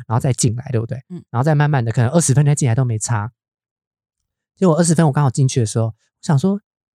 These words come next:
Speaker 1: ，“奇怪，那个是我要搭的吗？
Speaker 2: 嗯。
Speaker 1: 可是它上面也写五分钟啊，我有误点五分钟啊，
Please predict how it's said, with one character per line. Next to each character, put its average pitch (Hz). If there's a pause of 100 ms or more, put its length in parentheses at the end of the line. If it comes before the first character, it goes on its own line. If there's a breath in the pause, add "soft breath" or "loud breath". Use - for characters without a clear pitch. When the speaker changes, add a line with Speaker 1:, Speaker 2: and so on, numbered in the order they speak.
(360)
Speaker 1:
，“奇 -
怪， 160 (280)
那 247
个 190
是 202 (300)
我 139
要 175
搭 151
的 131
吗？ 107
Speaker 2:
嗯。 107
Speaker 1:
可 180
是 220 (240)
它 220
上 247
面 233
也 175
写 143
五 135
分 135
钟 135
啊， 127
我 180
有 180
误 208
点 131
五 117
分 127
钟 120
啊， 117